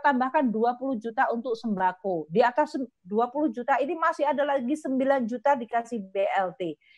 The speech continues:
Di atas itu di desa sekarang dana desa dikonversi menjadi bansos juga. Plus pemerintah masih nambah dua puluh triliun lagi untuk kartu prakerja. Jadi kalau kita lihat komposisi jumlah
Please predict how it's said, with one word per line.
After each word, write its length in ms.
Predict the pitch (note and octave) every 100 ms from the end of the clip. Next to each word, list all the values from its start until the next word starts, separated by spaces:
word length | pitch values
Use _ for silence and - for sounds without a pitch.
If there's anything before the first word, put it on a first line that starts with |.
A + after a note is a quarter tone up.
| _ -
Di 80 |
atas 320 | C#4 C#4+ D#4+ -
itu 320 | - - C#4 G3 - _
di 160 | F3+ B3
desa 400 | A#3 D4+ D4+ E4
sekarang 480 | F4 D#4+ C4+ C4+ E4
dana 240 | A#3 B3 C4+
desa 320 | B3 C4 C#4
dikonversi 720 | A#3 - C#4 B3+ D#4 D4+ C#4+
menjadi 400 | A#3+ G3 F3+ F#3+
bansos 560 | F3 F3+ E3+ F#3 E3+ -
juga. 320 | D#3+ E3 D3 - _ _ _
Plus 260 | - E4+ G4+ -
pemerintah 480 | D#4 C#4+ C#4+ D#4
masih 340 | D4 C#4 C#4 D4+
nambah 380 | C4+ A#3+ C4 A3+
dua 240 | A3+ C#4+
puluh 240 | C#4+ C#4 C4
triliun 400 | C4+ C4+ B3+ B3
lagi 400 | A3+ G#3+ B3 -
untuk 260 | A3+ G#3+ -
kartu 240 | G#3 -
prakerja. 640 | G#3+ G3+ F3+ F#3 E3 D#3+ D3+ - _ _
Jadi 140 | - D4
kalau 240 | E4+ D#4 B3+
kita 240 | D#4 D#4 D4
lihat 320 | C#4 C#4+ D4+
komposisi 640 | C#4+ C4+ C4+ C#4 C4 -
jumlah 400 | G#3+ A3 G#3 A3